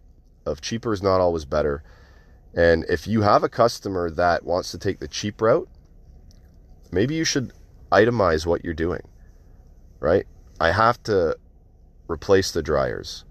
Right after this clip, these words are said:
Okay, I have to run test the system to make sure there's no issues, okay? And I'll report back to you if I think something's gonna happen.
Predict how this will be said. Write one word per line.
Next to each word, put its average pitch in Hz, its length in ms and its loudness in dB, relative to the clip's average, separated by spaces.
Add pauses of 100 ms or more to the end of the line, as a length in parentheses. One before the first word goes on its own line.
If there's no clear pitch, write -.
(720)
Okay, 110 160 2
I 87 120 4
have 107 220 0
to 123 100 -2
run 101 240 2
test 92 260 -2
the 101 60 -10
system 82 400 -10
to 87 100 -10
make 78 180 -6
sure 85 200 -4
there's 78 220 -6
no 78 360 0 (600)
issues, 82 760 0 (320)
okay? 90 320 2 (260)
And 90 120 2
I'll 87 100 4
report 92 360 2
back 92 240 2
to - 120 -12
you 85 80 -4
if 78 80 -8
I 76 80 -4
think - 260 -8
something's 80 380 -8
gonna 71 200 -8
happen. 76 440 -6